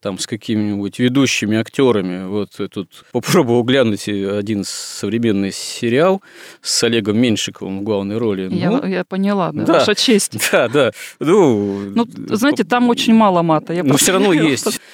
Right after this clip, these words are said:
Speaker 1: Да, бывает, наверное, значительно больше. Вот смотрите, вы уже говорите: Ну, там мало, ну, мол,
Speaker 2: А
Speaker 1: это
Speaker 2: по сра-,
Speaker 1: да,
Speaker 2: по, по,
Speaker 1: да,
Speaker 2: по
Speaker 1: это
Speaker 2: сравнению
Speaker 1: по сравнению с тем, что с другим. Ну, слушайте,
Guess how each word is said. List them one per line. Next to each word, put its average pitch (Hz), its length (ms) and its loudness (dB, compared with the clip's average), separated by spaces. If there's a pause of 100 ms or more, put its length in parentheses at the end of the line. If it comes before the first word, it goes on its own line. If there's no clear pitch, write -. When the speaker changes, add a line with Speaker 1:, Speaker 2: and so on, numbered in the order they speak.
(140)
Speaker 1:
Да, 151 280 0
бывает, 143 380 2
наверное, 143 200 2
значительно 135 600 2
больше. 156 360 0
Вот 139 180 2
смотрите, 175 480 0
вы 131 200 4
уже 147 400 2 (240)
говорите: 139 460 2
Ну, 151 120 2
там 190 220 2
мало, 214 520 4
ну, 156 160 0
мол, 185 240 4
Speaker 2:
А 156 80 4
Speaker 1:
это 156 80 0
Speaker 2:
по 285 100 2
сра-, 320 240 2
Speaker 1:
да, 294 80 -2
Speaker 2:
по, 349 80 0 (100)
по, 320 80 0
Speaker 1:
да, - 80 2
Speaker 2:
по - 80 0
Speaker 1:
это 247 180 4
Speaker 2:
сравнению 349 420 4 (240)
Speaker 1:
по 151 60 2
сравнению 170 460 2
с - 80 -6
тем, 151 140 2
что 131 160 0
с 113 40 -2
другим. 147 340 2
Ну, 123 80 2
слушайте, - 440 -2